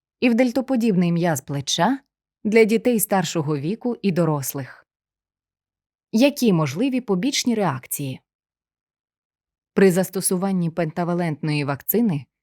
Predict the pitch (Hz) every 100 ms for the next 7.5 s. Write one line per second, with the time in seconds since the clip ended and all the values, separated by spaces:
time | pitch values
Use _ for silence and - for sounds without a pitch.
0 | _ _ 214 220 220 196 190 196 233 220
1 | - 196 202 196 170 233 180 135 - 139
2 | 147 160 185 170 147 151 - 165 165 131
3 | - - 135 131 _ _ _ 233 240 240
4 | - 151 170 175 190 208 214 240 - -
5 | 247 - 226 311 320 233 208 - 240 214
6 | 190 185 180 185 170 175 175 180 156 139
7 | 135 131 - 214 277